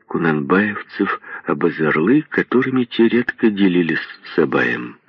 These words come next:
Азимбай намекал на связь Базаралы с Нурганым, всё ещё не забытую семьёй Такежана. Воспоминание об этом жило в их сердцах, как не оттаившая мёрзлая земля.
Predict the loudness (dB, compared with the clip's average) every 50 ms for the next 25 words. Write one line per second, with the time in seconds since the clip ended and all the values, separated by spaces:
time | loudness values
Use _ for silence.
0 | _ _ _ _ _ _ _ _ _ _ _ _ _ -2 0 0 2 4 2 2
1 | 2 4 4 4 4 4 2 0 -2 _ _ _ _ _ -2 2 4 6 6 6
2 | 4 4 4 4 4 4 4 2 0 0 0 0 2 2 2 2 -2 -6 -10 -12
3 | _ -8 -6 0 2 2 2 4 4 4 4 4 4 2 2 0 -2 -2 -6 _
4 | -10 -2 2 2 2 2 4 2 2 2 2 0 -4 -6 -6 -8 -10 -14 -16 -20
5 | -20 -20 -20 -20 _ -20 -20 _ _ _ _ _ _ _ _ _ -14 -8 0 2
6 | 4 4 4 2 0 0 0 0 -2 -4 -6 -6 -4 -2 -2 2 2 2 2 2
7 | 0 0 0 -2 -2 -2 -4 -4 -4 -4 -2 0 0 0 0 -2 -4 -6 -4 -2
8 | -2 0 0 -2 -4 -6 -8 -10 -14 -16 _ _ _ _ _ _ _ _ _ -20
9 | -20 -20 -20 -20 -20 -20 _ _ -6 0 0 0 0 2 2 4 4 6 4 4
10 | 2 2 2 2 2 0 2 2 2 4 4 2 0 2 2 2 2 2 0 _
11 | _ _ -2 0 0 2 4 4 4 4 4 4 2 0 -2 -4 -6 -2 -2 -2
12 | -2 -2 -2 0 0 0 0 -2 -8 -10 -14 -18 -16 -16 -16 -16 -18 -20 _ -2
13 | 0 0 0 0 -2 -2 0 2 4 4 2 0 _ _ -2 0 0 2 0 -2
14 | -2 -2 2 2 2 2 2 2 2 2 2 0 -2 -4 -4 -4 -4 -4 -4 -4
15 | -4 -4 -4 -4 -4 -4 -6